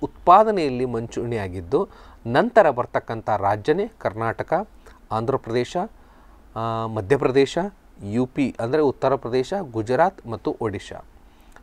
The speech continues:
ಅಂದ್ರೆ ತೊಗರಿಯ ಬಿತ್ತನೆ ಅಥವಾ ಪ್ರದೇಶ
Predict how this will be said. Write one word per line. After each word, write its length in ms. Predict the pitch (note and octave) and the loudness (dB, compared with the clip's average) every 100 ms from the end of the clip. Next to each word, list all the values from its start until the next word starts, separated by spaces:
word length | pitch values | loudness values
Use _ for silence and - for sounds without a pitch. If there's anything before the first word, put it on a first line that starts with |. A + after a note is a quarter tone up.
| - | -12
ಅಂದ್ರೆ 320 | G2+ A2 D#3 - - - - - - - - | -6 -4 -4 -6 -20 -20 -20 -20 -20 -20 -2
ತೊಗರಿಯ 480 | A#2+ A2+ B2 E3+ F#3 G#3 - - - - - - - - - - - - B2 | 0 4 4 4 6 6 4 -6 -20 -20 -20 -20 -20 -20 -20 -20 -20 -14 -8
ಬಿತ್ತನೆ 360 | A2 - F3 D#3 | -8 -2 2 2
ಅಥವಾ 320 | B2 D3+ D3+ - - - - _ - | 4 8 8 6 -4 -20 -20 _ -10
ಪ್ರದೇಶ 580 | A2 - A2+ B2 F#3+ - | -8 -2 2 4 4 6